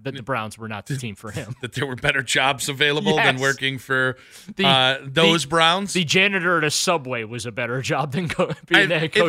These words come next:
Speaker 1: of the
Speaker 2: anybody
Speaker 1: Browns.
Speaker 2: remembers, that I, I distinctly remember, it, w-, it had to have been Joe Banner because I actually think it was, I don't think it was twenty thirteen. I think it was twenty fourteen, right about the time that, that Joe met his fate in Cleveland.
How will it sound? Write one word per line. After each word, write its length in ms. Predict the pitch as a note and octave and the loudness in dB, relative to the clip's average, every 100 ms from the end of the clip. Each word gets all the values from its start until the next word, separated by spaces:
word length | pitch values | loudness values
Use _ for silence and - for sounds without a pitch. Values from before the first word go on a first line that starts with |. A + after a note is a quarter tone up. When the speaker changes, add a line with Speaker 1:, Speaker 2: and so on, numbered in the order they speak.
| A3 | 4
Speaker 1:
of 60 | |
the 40 | C4 | 2
Speaker 2:
anybody 200 | C#3+ - | 2 2
Speaker 1:
Browns. 120 | - | 4
Speaker 2:
remembers, 400 | G#3 F#3+ F#3 D#3+ | 4 4 2 0
that 160 | E3+ G3 | 0 4
I, 60 | |
I 220 | A3 F#3 A3+ | 2 2 0
distinctly 580 | F#3 G#3 C4+ C4+ C4 | 0 0 0 -2 -2
remember, 640 | A#3+ G3 E3+ C#3 B2 A2 - _ _ _ | 0 2 0 0 -2 -2 -6 _ _ _
it, 60 | G#3 | -4
w-, 220 | A3+ B3 | -2 2
it 80 | A3+ | 2
had 240 | G3+ B3 C#4 | 4 4 4
to 80 | |
have 80 | C4 | 2
been 140 | A#3 G3+ | 0 2
Joe 180 | G3 | 0
Banner 420 | F3 D3+ A2+ C#2 _ _ _ _ _ | 4 4 2 -2 _ _ _ _ _
because 360 | F3 G3+ A3+ G#3+ | -4 0 2 4
I 140 | F#3+ A3+ | 6 4
actually 220 | C4 D4+ | 4 -2
think 120 | C#4 | -2
it 80 | A#3+ | -2
was, 160 | G#3 G#3 | -2 0
I 100 | G#3+ | 2
don't 140 | G#3 D4+ | 2 0
think 100 | C#4 | -2
it 40 | |
was 120 | B3 | -2
twenty 240 | - A3+ A3+ | 0 0 -2
thirteen. 600 | - F#3 F3 D3 G#2+ F#2 - | 0 0 0 -4 -6 -4 -2
I 80 | D3+ | -2
think 160 | B3+ | -2
it 20 | |
was 120 | D4 G#3+ | -4 -2
twenty 280 | - A3+ G#3 | 0 0 -2
fourteen, 640 | F#3 F3+ F3+ D3 B2 A#2 - _ _ _ | -2 -2 -2 -4 -4 -8 -12 _ _ _
right 600 | D3+ E3 G3 A3 A#3+ B3+ | -10 -2 2 4 4 4
about 420 | A#3 C#3+ G#3 G#3 G3+ | 0 2 2 2 -2
the 60 | |
time 440 | E3+ E3 F3 E3+ D#3+ | -6 0 2 2 0
that, 260 | D#3+ - | -4 -4
that 160 | D#3 C#3 | -4 -2
Joe 260 | B2 E3+ | 0 0
met 200 | D#3+ D3+ | 2 0
his 180 | D3 C#3+ | 0 -2
fate 300 | - D3 C3+ | 0 0 0
in 80 | C3 | -4
Cleveland. 600 | - C3+ A#2+ G#2 F2 D2 | -6 -4 -4 -6 -12 -14